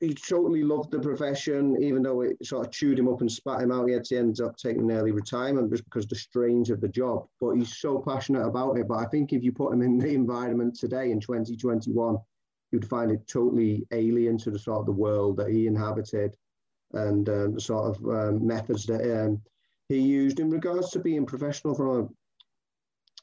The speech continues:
covering the, the football teams. I think we have a, a quite a unique position as, as the,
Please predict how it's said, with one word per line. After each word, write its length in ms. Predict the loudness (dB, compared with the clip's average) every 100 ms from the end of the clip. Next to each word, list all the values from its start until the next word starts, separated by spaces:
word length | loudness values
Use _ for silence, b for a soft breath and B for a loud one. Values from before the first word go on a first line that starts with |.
| _
covering 540 | -4 0 2 2 0 -2
the, 120 | -4
the 100 | -4
football 360 | -2 -2 0 0
teams. 240 | 0 0
I 40 |
think 240 | 2 0 2
we 100 | 0
have 80 | 0
a, 220 | 0 0 -4
a 60 |
quite 240 | -4 -4 -2
a 40 |
unique 400 | 0 2 0 -2
position 440 | -2 -2 0 0 -2
as, 100 | -4 b b b b -6
as 120 | -4
the, 100 | 0